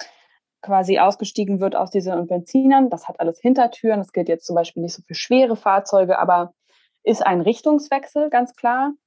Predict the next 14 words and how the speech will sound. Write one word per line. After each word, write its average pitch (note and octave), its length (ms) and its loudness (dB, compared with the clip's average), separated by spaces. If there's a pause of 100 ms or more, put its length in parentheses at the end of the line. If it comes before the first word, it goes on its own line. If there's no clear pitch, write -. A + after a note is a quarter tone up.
(220)
Äh, F#3 260 0
darauf F#3+ 320 0
folgte G3+ 360 2
dann F#3 160 0
auch F3+ 100 -4
nochmal E3+ 720 0
Jaguar A#3 680 0
mit G#3+ 160 -4
der G3 120 -4
Ankündigung, F3 600 -4
zwanzig E3+ 380 -8
fünfundzwanzig G#3 920 -2
schon G3+ 220 -2
auszusteigen. E3+ 1000 0